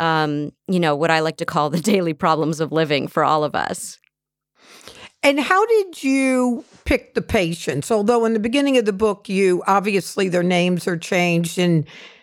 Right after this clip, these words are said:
Speaker 2: and their situations are changed, or, uh, maybe some of them are even an amalgam. But how did you decide which patients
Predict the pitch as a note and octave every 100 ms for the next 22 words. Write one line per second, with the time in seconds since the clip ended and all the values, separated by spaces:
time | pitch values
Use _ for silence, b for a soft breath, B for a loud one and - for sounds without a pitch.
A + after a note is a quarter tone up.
0 | B B _ G3 F#3+ F#3 E3 E3 E3 E3+
1 | - B3 F#3 G3 G3+ A3 - G#3 F#3 F#3
2 | - G3+ F#3 F#3 - G3+ F#3 F3+ - G3+
3 | F#3+ G3+ A3 A3 G3+ - G3+ G3 F3 F#3
4 | F3+ F3 F3 G3+ G3+ F#3+ F3+ F3 - F#3
5 | F3+ E3 E3 E3+ F#3 G#3 F#3 D#3+ C#3+ C#3
6 | D3 B B B - G#3+ G#3 C#4 D#4+ F#4+
7 | D4+ C#4 A#3+ - - A3+ G#3+ G#3 G3+ G3
8 | G3 F#3 - _ - G3 F3+ A3 B3 -
9 | - A3+ G3 F#3 - F#3 E3+ E3 D#3+ -